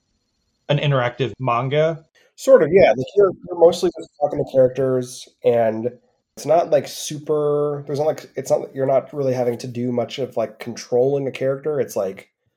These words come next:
Speaker 2: talk to this guy, and maybe you're pressing through some menus to, like, choose the topics that you're talking about and stuff.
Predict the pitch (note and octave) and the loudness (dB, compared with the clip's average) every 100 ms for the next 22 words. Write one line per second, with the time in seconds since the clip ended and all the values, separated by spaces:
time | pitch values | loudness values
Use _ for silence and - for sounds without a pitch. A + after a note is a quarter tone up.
0 | _ _ _ _ _ _ B2 B2+ E3 E3 | _ _ _ _ _ _ -6 -2 -4 -2
1 | C3+ A2 F#2+ F#2+ G2+ A2 A2+ A2 - _ | 0 0 -2 -4 -8 -6 -6 -8 -12 _
2 | - A#2+ B2+ C3+ C3 B2 B2+ A#2+ G2+ F#2+ | -6 -4 -4 -6 -4 -2 0 0 -6 -10
3 | G#2+ G2+ F#2+ _ _ _ - A2+ G#2 A2 | -8 -8 -8 _ _ _ -8 -8 -6 -6
4 | B2 B2 A2+ - G#2 A2+ A2 G#2+ G#2 D#2+ | -4 -4 -6 -8 -6 -4 -4 -6 -6 -6
5 | F#2+ G#2+ F2 F#2 | -8 -8 -8 -10